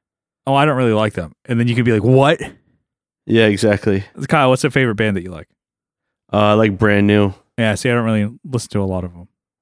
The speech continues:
Speaker 2: Yeah,
Speaker 1: What
Speaker 2: okay.
Speaker 1: did you say? <laughs>
Speaker 2: Yeah. <laughs>
Speaker 1: I never said that I don't like 'em. I could just say, like, "I
Speaker 2: Yeah.
Speaker 1: don't really like 'em, though." Or,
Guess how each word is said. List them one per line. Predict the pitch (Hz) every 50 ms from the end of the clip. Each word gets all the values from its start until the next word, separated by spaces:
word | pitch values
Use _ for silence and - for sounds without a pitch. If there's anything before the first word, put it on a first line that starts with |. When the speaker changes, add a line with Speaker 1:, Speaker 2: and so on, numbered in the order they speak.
| _ _ _ _ _
Speaker 2:
Yeah, | - 110 107 165 175
Speaker 1:
What | 190 196 202 190
Speaker 2:
okay. | 196 226
Speaker 1:
did | 185 202
you | 208 196
say? | - - - 185 180 185 208 254 269 - _ _ 392
<laughs> | - - - - - _ _ _ _ _ _
Speaker 2:
Yeah. | 110 113 107 101 101 - - - -
<laughs> | 202 202 - - - - - - - - _ - 202 247 - 311 - -
Speaker 1:
I | 151 175 190
never | 170 185 190 190 226 226
said | 214 - 190 180 175 156
that | 160 147
I | 143
don't | 143 147 147 127 117
like | 113 113 123 135 -
'em. | 170 175 190 - _
I | - 139 135
could | 131 131
just | 131 131 -
say, | 147 131 123
like, | 113 113 -
"I | 175 180 180
Speaker 2:
Yeah. | 175
Speaker 1:
don't | 165 156 139 139
really | 131 120 110
like | 101 104 107 107 -
'em, | 98 98
though." | 95 92 - _
Or, | 151 143 135 131